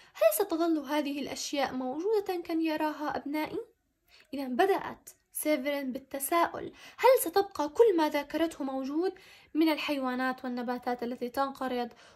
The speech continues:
وأصوات الحيوانات البرية وغير ذلك والمواد الكيميائية الضارة الموجودة في الهواء والثقوب الموجودة في طبقة الأوزون؟ تتساءل، هل ستبقى هذه الأشياء التي ذكرتها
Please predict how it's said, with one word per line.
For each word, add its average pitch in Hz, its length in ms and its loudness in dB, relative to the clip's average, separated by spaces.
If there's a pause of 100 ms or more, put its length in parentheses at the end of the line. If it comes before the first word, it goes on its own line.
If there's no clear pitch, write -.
(100)
وأصوات 285 480 0
الحيوانات 262 540 -4
البرية 247 840 -2 (840)
وغير 254 1200 -2
ذلك 262 560 2
والمواد 262 960 0
الكيميائية 277 460 -4
الضارة 262 320 0
الموجودة 254 420 -2
في 262 100 -10
الهواء 262 600 2
والثقوب - 1300 -4
الموجودة 277 360 -2
في 262 60 -8
طبقة 269 340 -6
الأوزون؟ 262 320 -2
تتساءل، 311 680 -2 (260)
هل 480 360 6
ستبقى 269 640 -4
هذه 320 340 4
الأشياء - 480 -2
التي 294 160 -4
ذكرتها 262 600 -4